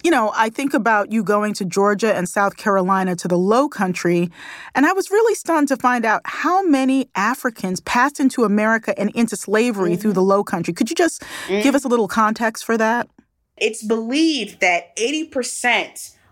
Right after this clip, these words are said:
Speaker 2: of the enslaved Africans who were in, into the colonies, they passed through a Charleston dock. And so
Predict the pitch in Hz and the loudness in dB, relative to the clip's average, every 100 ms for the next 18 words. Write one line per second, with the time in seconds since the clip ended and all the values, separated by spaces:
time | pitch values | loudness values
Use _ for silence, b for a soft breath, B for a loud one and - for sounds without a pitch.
0 | _ 185 185 180 180 - 185 196 190 - | _ 2 2 0 -2 -4 -2 -2 -4 -2
1 | 208 226 185 190 - - 190 175 - B | -4 0 0 0 -4 -6 -4 -4 -8 B
2 | B - 214 202 - - 190 - 185 185 | B -4 -2 -2 -6 -2 0 0 -4 -4
3 | 214 214 220 170 - 254 269 196 151 165 | -4 -4 -6 -4 0 0 0 -2 -4 -4
4 | 202 196 254 247 - 233 202 - 220 220 | -4 -2 0 -2 -2 -6 -4 -2 -2 -4
5 | - 185 170 180 185 - - - B B | -6 -6 0 0 0 -6 -14 -20 B B
6 | B B - 202 196 - - 202 185 180 | B B -4 -2 -2 -6 -2 2 2 0